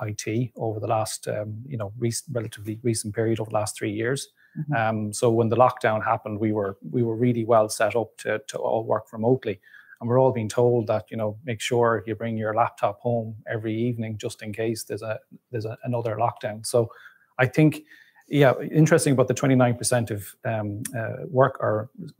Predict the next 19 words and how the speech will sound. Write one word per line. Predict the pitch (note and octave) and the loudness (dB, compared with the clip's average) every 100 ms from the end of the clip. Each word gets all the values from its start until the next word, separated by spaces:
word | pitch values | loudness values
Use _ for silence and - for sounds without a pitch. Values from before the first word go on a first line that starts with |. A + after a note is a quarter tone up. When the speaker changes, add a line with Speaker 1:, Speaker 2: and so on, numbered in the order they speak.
| A#2 | 0
Speaker 1:
companies | C#3 B2 A#2 G#2 G2 | 2 2 0 -2 -4
not | B2+ A#2 | 0 4
having | A#2+ A#2 G#2 | 2 2 -6
a | |
plan | G2+ B2 A#2+ | -2 -2 0
about | A2 G#2 | -4 -4
going | B2 A2 G#2 | -6 -6 0
back. | A#2+ B2+ - _ - _ - - | 2 2 0 _ -20 _ -20 -6
I | A#2+ | 2
think | C#3 | 4
everyone | C3 B2 A#2 | 6 4 2
needs | A2+ A2 - | -2 -4 -4
to, | B2 G#2+ - _ | 0 0 -2 _
you | - B2+ | -8 -4
know, | A2 - | -4 0
get | A#2 | 2
a | D3 | 2
plan. | - D3+ E3 - _ _ _ | 0 2 2 -2 _ _ _
Um, | B2 A#2 A2+ A2+ A#2 | -2 2 2 2 -2